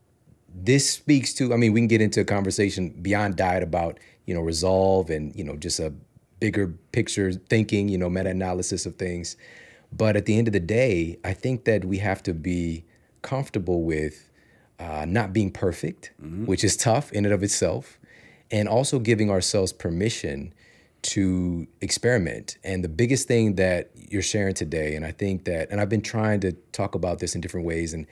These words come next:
Speaker 1: have different people say it di-,
Speaker 2: Mm-hmm.
Speaker 1: in a different way,
Speaker 2: Yeah.
Speaker 1: is that you are unique.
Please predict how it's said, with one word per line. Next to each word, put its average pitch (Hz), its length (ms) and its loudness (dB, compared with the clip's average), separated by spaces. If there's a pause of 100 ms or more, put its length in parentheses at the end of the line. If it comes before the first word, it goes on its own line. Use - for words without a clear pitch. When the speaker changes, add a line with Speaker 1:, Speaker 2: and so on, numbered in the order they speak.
Speaker 1:
have 95 180 0
different 107 200 2
people 101 200 0
say 113 200 4
it 90 180 0
di-, 104 100 -2
Speaker 2:
Mm-hmm. 92 80 -6
Speaker 1:
in 101 40 -2
a 87 60 -2
different 82 300 -4
way, 76 240 -2
Speaker 2:
Yeah. 82 140 -12 (440)
Speaker 1:
is 98 260 0
that 95 440 2 (760)
you 120 360 4
are 113 80 8
unique. 87 640 0